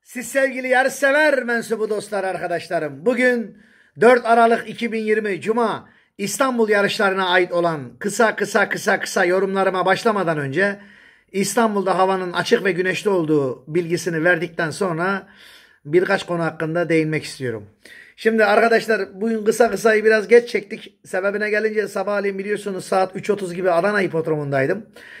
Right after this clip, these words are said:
Galopları, sprintleri çektim. Ee, önemli bir, e, yani şeyleri, e, paylaştım sosyal medyada, galopları, sprintlerinin bazılarını. Zaten siz de muhtemelen orada görmüşsünüzdür.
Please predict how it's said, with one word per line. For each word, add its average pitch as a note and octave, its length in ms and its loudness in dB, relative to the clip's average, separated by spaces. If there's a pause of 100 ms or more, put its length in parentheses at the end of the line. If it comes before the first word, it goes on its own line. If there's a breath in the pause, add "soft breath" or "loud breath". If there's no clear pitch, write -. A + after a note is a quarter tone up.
(200 loud breath)
Galopları, F3+ 460 4
sprintleri F#3 480 -2
çektim. F#3+ 440 -4 (580 soft breath)
Ee, D3+ 60 -6
önemli F3+ 580 -2
bir, F3 100 -2
e, E3 100 0
yani D#3 400 2
şeyleri, E3 380 2
e, D3+ 460 2
paylaştım F3+ 500 0
sosyal D#3 380 -4
medyada, C#3 440 -6
galopları, C#3+ 460 -4
sprintlerinin C3+ 720 -8
bazılarını. D3 680 -2 (840 loud breath)
Zaten D#3 380 -2
siz D#3 200 -8
de D#3+ 60 2
muhtemelen D#3 520 0
orada C#3+ 200 -2
görmüşsünüzdür. D#3 840 -2